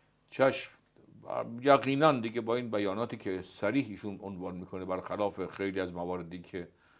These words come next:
در پرده و استتار حرف می‌زنه، دیگه خیلی صریح حرف می‌زنه،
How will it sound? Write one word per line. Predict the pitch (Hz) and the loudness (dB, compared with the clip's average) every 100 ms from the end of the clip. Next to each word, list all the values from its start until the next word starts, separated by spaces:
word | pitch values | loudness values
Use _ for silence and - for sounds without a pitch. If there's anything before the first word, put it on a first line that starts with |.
| _ _ _ - | _ _ _ 0
در | 98 | 0
پرده | 95 101 95 101 | 2 4 6 6
و | 117 | 4
استتار | 98 - 98 - 120 | 2 0 -6 2 2
حرف | 110 92 - 92 | 4 2 2 -8
می‌زنه، | 87 104 | -4 -2
دیگه | 107 | -2
خیلی | 110 113 117 | -2 -2 -2
صریح | - 101 117 110 | 0 2 2 0
حرف | 92 90 - | -2 -6 -6
می‌زنه، | 90 87 101 117 | -10 -8 -8 -8